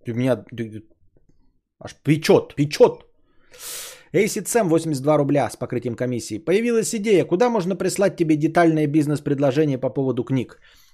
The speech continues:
Какой еще дета-, ну, во-первых, ты должен уметь находить меня в телеге. Если не можешь находить, то какие бизнес-планы, серьезно, если ты не знаешь, как со мной связаться? Какие еще бизнес-планы? В ледовое побоище, э, пятьдесят рублей.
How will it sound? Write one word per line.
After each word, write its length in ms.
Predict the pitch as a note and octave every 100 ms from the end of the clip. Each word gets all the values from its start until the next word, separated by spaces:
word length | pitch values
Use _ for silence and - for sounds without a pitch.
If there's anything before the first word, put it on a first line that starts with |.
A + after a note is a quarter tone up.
| _
Какой 320 | E3 D#3 C4
еще 140 | - G3
дета-, 320 | F#3+ - G#3
ну, 120 | C#3
во-первых, 540 | F3 B3+ C4 D#3 - - C3 -
ты 100 | -
должен 440 | E3 D#3 E3 D#3 D3
уметь 320 | D3+ D3 D#3+
находить 400 | C#3 B2+ C3 C#3
меня 240 | C3+ B2 A#2+
в 60 |
телеге. 380 | - C3 A#2+ G2+
Если 180 | C3 -
не 60 | D3+
можешь 200 | D#3 D3
находить, 400 | C#3 G3 F#3+ -
то 80 |
какие 280 | C3 C3 G#3
бизнес-планы, 760 | C#3+ C3 B2 A2+ - A2+ G2 F2
серьезно, 500 | - G#2+ A2 G2 F#2+
если 140 | F#2+
ты 120 | G#2+
не 100 | A#2
знаешь, 240 | A2 C3+ A#2+
как 160 | A2 -
со 100 | A2+
мной 140 | A2
связаться? 520 | - G#2 G#2 F2 - _ _ _ _ _ _ _ -
Какие 240 | - A3+
еще 180 | - G#2
бизнес-планы? 840 | A2 G#2+ G2 - G2+ F2+ D2 - _ _ _ _ _ _ _ _ -
В 120 | A2+
ледовое 440 | D3+ E3 F#3+ G#3 F3
побоище, 880 | F#3+ F3+ G#3+ F#3+ - - A#2 G#2+ -
э, 220 | C3 B2
пятьдесят 380 | B2 A#2+ C#3+ B2+
рублей. 420 | C3 C3 G#2+